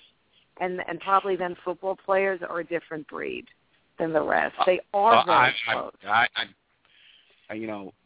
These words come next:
Speaker 2: you know, we're kind of like a fledgling operation here, and I, I've approached hockey players to be on the show, and I have never gotten a no.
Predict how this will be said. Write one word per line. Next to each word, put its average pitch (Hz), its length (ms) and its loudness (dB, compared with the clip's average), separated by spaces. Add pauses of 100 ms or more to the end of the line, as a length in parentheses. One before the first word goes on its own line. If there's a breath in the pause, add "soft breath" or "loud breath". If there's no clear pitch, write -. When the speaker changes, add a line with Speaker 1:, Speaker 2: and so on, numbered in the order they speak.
Speaker 2:
you 78 180 -14
know, 92 280 -14
we're - 400 -18
kind 135 160 4
of 104 60 0
like 104 120 -2
a 92 60 -14 (120)
fledgling 98 380 -4
operation 98 600 -4
here, 90 160 -6
and 90 100 -6
I, 95 60 -2 (100)
I've 117 160 4
approached 101 440 -6
hockey 92 400 -8
players 90 380 -8
to 90 60 -20
be 90 180 -6
on 90 160 -4
the 87 60 -10 (100)
show, 90 360 -2
and 90 320 -6 (440 loud breath)
I 107 160 6
have 95 120 -6
never 95 340 -6
gotten 87 340 -8
a 87 40 -14
no. 87 480 -12